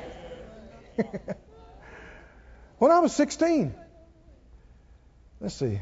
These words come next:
Speaker 2: am I thinking right? Mm-mm. I was seventeen and a half.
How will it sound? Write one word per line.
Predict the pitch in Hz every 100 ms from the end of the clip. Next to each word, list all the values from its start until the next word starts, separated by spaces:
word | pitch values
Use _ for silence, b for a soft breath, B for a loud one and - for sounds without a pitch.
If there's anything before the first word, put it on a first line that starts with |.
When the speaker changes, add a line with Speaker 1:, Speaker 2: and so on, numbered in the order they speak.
| -
Speaker 2:
am | 160
I |
thinking | 160 170 -
right? | 180 180 - - - -
Mm-mm. | 175 135 113 - - - - - - - -
I | 139
was | 135 113
seventeen | - - - 180 147 127 127 101 80 - b b b - -
and | 120 104
a |
half. | 123 156 - -